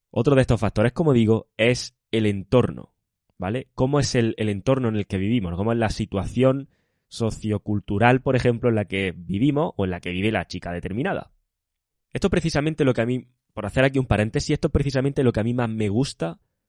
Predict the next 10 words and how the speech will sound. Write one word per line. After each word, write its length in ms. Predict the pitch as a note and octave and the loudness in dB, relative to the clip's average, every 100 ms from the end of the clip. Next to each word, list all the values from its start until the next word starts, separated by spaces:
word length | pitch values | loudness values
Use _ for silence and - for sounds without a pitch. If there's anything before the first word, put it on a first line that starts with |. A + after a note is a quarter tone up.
| _ | _
de 360 | F#2 F2 G2 A2 | -10 -2 2 2
esto. 380 | - - - _ _ _ _ _ _ _ - | -2 -12 -20 _ _ _ _ _ _ _ -8
Y 180 | G#2+ - - | -8 -8 -4
por 160 | G#2 A#2+ | 0 2
eso 160 | D3 | 2
es 80 | C#3 | 2
precisamente 600 | C3+ A#2 C#3 D#3 C3 C3+ | 2 2 0 0 0 -2
por 160 | A2+ G2+ | -2 -2
lo 120 | G2 | -2
que 200 | F#2+ | -4